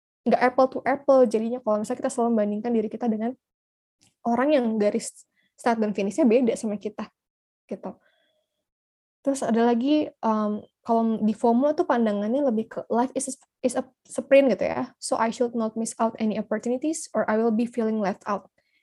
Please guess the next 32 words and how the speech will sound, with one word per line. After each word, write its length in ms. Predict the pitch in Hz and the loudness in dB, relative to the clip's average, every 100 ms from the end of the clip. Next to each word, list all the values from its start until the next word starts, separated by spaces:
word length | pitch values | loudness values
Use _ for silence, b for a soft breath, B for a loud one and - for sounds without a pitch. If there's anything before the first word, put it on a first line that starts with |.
| _ _ _ | _ _ _
Jadi 360 | 226 240 277 B B B - | 0 0 0 B B B 2
di 140 | 233 | 4
fomo 240 | 233 247 240 | 4 4 2
itu 160 | 262 | 2
tuh 80 | 339 | 2
ibaratnya 560 | 294 214 214 220 302 - | 4 4 2 -2 -4 -4
kita 240 | - 269 311 | -8 -2 -2
harus 160 | 285 | -2
beralih 400 | - 233 233 233 | 2 2 4 4
secepat 480 | 262 277 269 - 240 - | 2 0 -2 -2 -6 -2
mungkin 720 | 247 254 247 - 208 254 330 - _ | 0 0 -2 -6 -4 -4 -6 -12 _
karena 480 | - 214 233 285 254 | -8 -6 -2 0 0
dianggap 400 | 214 214 220 - | 0 -4 -6 -6
sebagai 400 | 226 208 202 254 | -2 0 0 -2
sprint 560 | - - 240 233 233 | -4 0 0 2 -2
gitu. 160 | 190 190 _ _ _ | -6 -16 _ _ _
Padahal 240 | 220 240 | 0 2
sebenarnya 400 | 311 254 240 277 | 2 0 2 2
di 160 | 262 214 | 4 2
jomo 400 | 202 208 247 285 | 0 0 0 0
life, 320 | 196 233 294 _ _ b b _ _ _ - | -2 -4 -6 _ _ b b _ _ _ -4
hidup 240 | 254 254 262 | 0 2 2
itu 180 | 294 | 0
tuh 400 | 302 392 403 415 | -2 -2 0 4
lebih 240 | 339 226 233 | 4 4 0
ke 80 | 226 | -4
arah 220 | 233 208 | -4 -4
maraton 640 | 220 240 285 240 226 240 - _ _ _ - | -4 -4 -2 0 0 -2 -8 _ _ _ -12
gitu. 120 | 226 214 | -8 -2
Kadang 180 | 233 | 0
kita 220 | 254 285 285 | 2 0 0
perlu 320 | 254 240 | 2 2